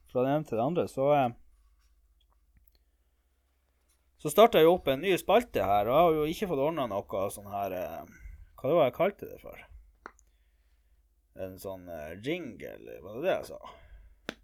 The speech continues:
Vignett eller sånn. Det har jeg ikke fått ordnet, jeg har ikke fått gjort noe sånt. Men det må jeg kanskje ta opp igjen nå. Og det var en spalte der alt er lov,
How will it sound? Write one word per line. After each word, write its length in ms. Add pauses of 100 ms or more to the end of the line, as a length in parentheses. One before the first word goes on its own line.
(460)
Vignett 680
eller 160
sånn. 160 (160)
Det 120
har 180
jeg 100
ikke 200
fått 180
ordnet, 240
jeg 140
har 100
ikke 160
fått 160
gjort 240
noe 260
sånt. 220 (160)
Men 100
det 400
må 140
jeg 100
kanskje 240
ta 120
opp 160
igjen 180
nå. 60 (2500)
Og 80
det 160
var 80
en 80
spalte 480
der 320
alt 240
er 80
lov, 300